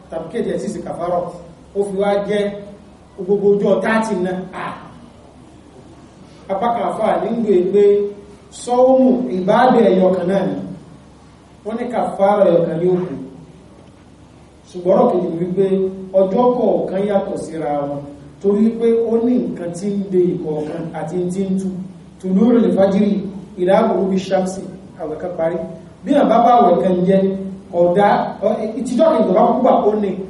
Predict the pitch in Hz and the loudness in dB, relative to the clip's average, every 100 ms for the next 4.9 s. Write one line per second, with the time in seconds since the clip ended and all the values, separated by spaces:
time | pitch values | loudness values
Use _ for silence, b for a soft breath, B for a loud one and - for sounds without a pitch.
0 | - - - - - - 240 208 - - | -14 -20 -20 -20 -20 -8 -2 -2 -2 -8
1 | - 254 262 254 277 320 - - 214 214 | -2 2 4 6 6 4 0 -2 -2 2
2 | 285 285 294 302 302 302 302 220 202 269 | 4 4 2 0 -2 -2 -2 -2 0 2
3 | 277 277 269 233 190 170 - 196 202 254 | 2 2 2 2 2 0 -2 -6 -4 0
4 | 190 180 175 165 - 196 214 196 | 0 -2 -4 -6 -2 2 4 2